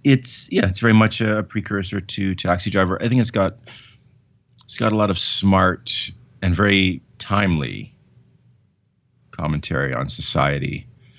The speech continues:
Um, that looking at this, it's, we're fifty plus years on, and this thing, if it came out, save for the fashion and some of the, the choices in that respect,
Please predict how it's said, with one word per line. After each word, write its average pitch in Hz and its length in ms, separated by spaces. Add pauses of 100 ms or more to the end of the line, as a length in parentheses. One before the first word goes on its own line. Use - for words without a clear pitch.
(460)
Um, 71 640 (360)
that 85 260
looking 101 300
at 78 100
this, 76 180
it's, 80 120
we're 98 340
fifty 101 380
plus - 320
years 78 220
on, 82 420 (880)
and 71 280
this 87 200
thing, 85 160
if 80 140
it 80 80
came 85 260
out, 82 240
save 87 340
for 80 140
the 71 80
fashion 73 560
and 69 140
some 73 180
of 65 60
the, 67 100
the 71 160
choices 71 400
in 69 80
that 76 160
respect, - 520